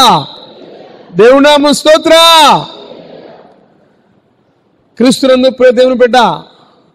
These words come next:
పిండటంలో కాదు మన బలం, పిండటంలో కాదు మనం గట్టిగా ఉండాల్సింది,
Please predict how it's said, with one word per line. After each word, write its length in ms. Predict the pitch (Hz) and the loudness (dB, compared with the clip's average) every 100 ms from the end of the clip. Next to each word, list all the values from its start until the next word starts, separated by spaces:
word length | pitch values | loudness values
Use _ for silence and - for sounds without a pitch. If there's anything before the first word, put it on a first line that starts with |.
| _ _ _ _ _ _ _ - | _ _ _ _ _ _ _ -2
పిండటంలో 580 | 285 311 277 311 311 | 0 0 2 0 2
కాదు 200 | 294 302 | 2 0
మన 180 | 285 285 277 | 0 0 0
బలం, 400 | 285 311 269 160 - - _ _ _ _ - | 2 2 0 -2 -10 -20 _ _ _ _ -6
పిండటంలో 540 | 247 294 302 311 311 | -2 0 0 0 2
కాదు 180 | 302 302 | 0 0
మనం 320 | 285 294 277 | 0 -2 -2
గట్టిగా 260 | 285 294 302 | -2 -2 0
ఉండాల్సింది, 840 | 302 302 302 240 285 302 269 170 | 0 0 0 0 0 0 0 -2